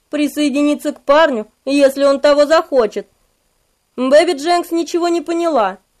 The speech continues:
Она и понятия не имела, кто такие Эмили Пост и мисс Мэннерс. И разве не предполагается, что все мы бессмертны? Из какой это радости вампиру Листату вдруг захочется иметь дело с бандой клыкастых?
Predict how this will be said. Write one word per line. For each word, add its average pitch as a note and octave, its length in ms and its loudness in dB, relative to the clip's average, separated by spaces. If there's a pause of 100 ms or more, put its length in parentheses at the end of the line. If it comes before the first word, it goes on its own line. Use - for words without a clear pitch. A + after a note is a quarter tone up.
(180)
Она D#4 300 2
и D#4 80 0
понятия D#4+ 480 0
не C4+ 240 -2
имела, C#4 260 0
кто C4+ 240 -2
такие C4 460 -4
Эмили B3+ 220 -2
Пост C#4 440 -4
и C4 60 -4
мисс C4 240 -8
Мэннерс. A#3 540 -4 (380)
И D4 100 0
разве D#4 300 2
не E4 120 0
предполагается, D#4 920 0
что E4 240 -8
все D4+ 260 -2
мы A#3+ 160 0
бессмертны? D4 840 -6 (300)
Из D4 180 -4
какой D4 400 2
это C4+ 180 2
радости C4+ 680 -2 (360)
вампиру D4+ 500 0
Листату D4+ 480 0
вдруг C4 240 -6
захочется D4 640 -2
иметь D4 300 -2
дело C4+ 300 2
с C4 60 -10
бандой C4+ 360 0
клыкастых? D4 680 -2